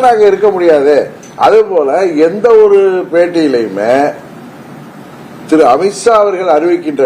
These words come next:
வேட்பாளர் நாங்கள் ஏற்றுக்கொள்ளும் பட்சத்தில் ஆதரிப்போம் தான் சொல்லியிருக்கேன். நீங்க அந்த நான்கு மாதங்கள்ல ஏப்ரல் பன்னெண்டாம் தேதி, அஹ், ஜனம் தொலைக்காட்சி நிகழ்ச்சியில என்னுடைய பேட்டியிலிருந்து நான் வெளியில வந்த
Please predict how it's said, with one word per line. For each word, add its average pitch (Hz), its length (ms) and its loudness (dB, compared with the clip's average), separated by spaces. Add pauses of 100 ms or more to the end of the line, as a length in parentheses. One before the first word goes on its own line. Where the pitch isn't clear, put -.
வேட்பாளர் 127 640 0 (540)
நாங்கள் 147 400 0
ஏற்றுக்கொள்ளும் 175 600 -2 (640)
பட்சத்தில் 147 560 -2 (220)
ஆதரிப்போம் 139 500 -2
தான் 143 140 -2
சொல்லியிருக்கேன். 107 440 -6 (220)
நீங்க 147 240 2
அந்த 131 180 -2 (120)
நான்கு 156 300 0 (100)
மாதங்கள்ல 165 520 0 (540)
ஏப்ரல் 175 420 -2
பன்னெண்டாம் 170 520 -2
தேதி, 135 280 0 (580)
அஹ், 117 260 -2
ஜனம் 165 320 -2
தொலைக்காட்சி 147 500 0 (100)
நிகழ்ச்சியில 143 480 0
என்னுடைய 113 260 0 (100)
பேட்டியிலிருந்து 110 640 0 (500)
நான் 117 240 0
வெளியில 208 280 4 (120)
வந்த 127 140 -6